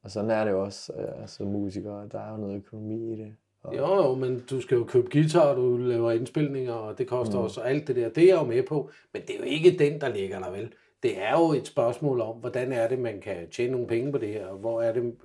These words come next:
Speaker 2: musikken kan blive brugt kommercielt, og hvordan kan
Speaker 1: Mm.
Speaker 2: man komme videre? Det er jo meget af det, der ligger i den der, øh, bekendtgørelsesting, ikke?
Speaker 1: Men måske er det jo også tjene penge nok til at, at lave noget mere, kan
Speaker 2: Ja.
Speaker 1: man sige.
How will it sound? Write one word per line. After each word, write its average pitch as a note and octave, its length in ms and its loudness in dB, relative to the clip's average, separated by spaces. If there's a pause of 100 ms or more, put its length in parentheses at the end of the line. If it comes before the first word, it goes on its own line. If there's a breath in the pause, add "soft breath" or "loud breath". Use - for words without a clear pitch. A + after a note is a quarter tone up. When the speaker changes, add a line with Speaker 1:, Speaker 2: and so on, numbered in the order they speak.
(260)
Speaker 2:
musikken A#2+ 400 -4
kan B2 100 -2
blive G2+ 200 -10
brugt B2 260 -4
kommercielt, G2+ 680 -10
og F#2 260 -8 (360 loud breath)
hvordan A2+ 320 -2
kan G2+ 80 2
Speaker 1:
Mm. F#2 60 2
Speaker 2:
man F2 100 -2
komme A2 220 -2
videre? A2+ 320 0
Det - 80 -4
er A#2+ 80 4
jo G#2 100 -4
meget B2 260 2
af D3 60 -4
det, B2+ 120 0
der C3+ 80 0
ligger A2+ 340 -2
i G2 320 -8
den G2 200 -8
der, F#2+ 240 -10
øh, E2 340 -18
bekendtgørelsesting, - 1000 -16
ikke? - 120 -6
Speaker 1:
Men F#2 160 -2
måske F#2+ 300 2
er A2+ 40 8
det A2+ 60 6
jo G2+ 140 2
også G#2+ 160 -6 (400)
tjene G2 280 -6
penge G#2 280 -4
nok G#2+ 300 -4
til - 140 -2
at, F#2+ 260 -2 (1300)
at F#2+ 80 -10
lave G2 420 -2
noget G#2+ 320 -4 (440)
mere, G#2+ 300 -4 (380)
kan C#3+ 100 -10
Speaker 2:
Ja. A2 40 -4
Speaker 1:
man G2+ 120 -4
sige. A2 300 -14